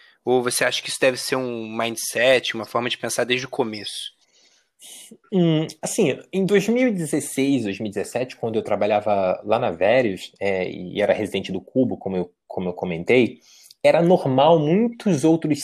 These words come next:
Speaker 2: C E Os virem conversar comigo, dizendo assim, "Cara, eu preciso de alguém como você, é, alguém pra poder fazer growth aqui na minha startup e tudo mais."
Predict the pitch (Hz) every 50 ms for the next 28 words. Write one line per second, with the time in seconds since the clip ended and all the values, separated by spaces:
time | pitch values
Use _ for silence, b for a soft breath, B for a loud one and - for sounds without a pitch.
0 | - - - 151 139 117 104 113 123 156 170 143 110 113 113 135 131 151 151 147
1 | - 156 139 143 135 - - - 139 - - 156 127 117 135 160 185 160 131 120
2 | 117 135 143 135 131 - - - - 190 170 147 143 - 151 - - - 190 185
3 | 170 156 165 170 151 147 160 160 156 - 160 156 143 151 147 147 - - - 135
4 | 160 165 156 151 143 B B B B B B B B - 131 123 127 135 151 156
5 | 165 147 - 160 147 143 - 143 135 147 147 131 120 - 135 143 147 143 - 135
6 | 131 - 143 139 139 139 - 139 - - - - 117 135 156 160 156 147 135 135
7 | 131 131 139 131 135 120 120 127 143 156 156 151 147 147 -